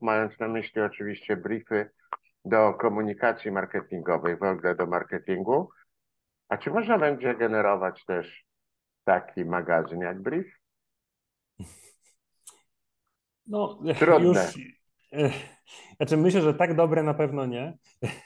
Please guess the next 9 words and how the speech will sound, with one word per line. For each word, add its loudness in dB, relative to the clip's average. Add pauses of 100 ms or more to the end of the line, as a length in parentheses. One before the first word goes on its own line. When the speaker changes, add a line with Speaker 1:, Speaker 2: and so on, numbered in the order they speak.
(160)
Speaker 1:
<laughs> 4
Speaker 2:
ale, 8
Speaker 1:
Dzięki. -4 (440)
To 2
miłe. 4
Speaker 2:
ale, 6
ale 4
na -2
pewno, 0